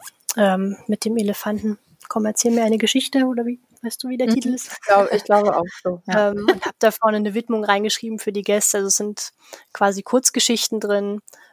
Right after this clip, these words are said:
Speaker 1: ähm, sodass auch die Gäste, die nur mal ein, zwei Nächte da sind, wenigstens eine, eine Kurzgeschichte lesen können. Ähm,
Speaker 2: Mhm.
Speaker 1: oft hat man da irgendwo ein, immer ein Buch liegen, ein ganzes, was ein Roman ist.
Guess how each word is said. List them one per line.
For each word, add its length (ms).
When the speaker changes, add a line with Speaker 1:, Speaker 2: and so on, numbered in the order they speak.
Speaker 1:
ähm, 380
sodass 320
auch 120
die 200
Gäste, 680
die 640
nur 140
mal 180
ein, 220
zwei 260
Nächte 320
da 240
sind, 540
wenigstens 440
eine, 120
eine 180
Kurzgeschichte 600
lesen 300
können. 320
Ähm, 420
Speaker 2:
Mhm. 100
Speaker 1:
oft 240
hat 140
man 100
da 120
irgendwo 420
ein, 180
immer 260
ein 120
Buch 260
liegen, 360
ein 120
ganzes, 460
was 140
ein 60
Roman 460
ist. 320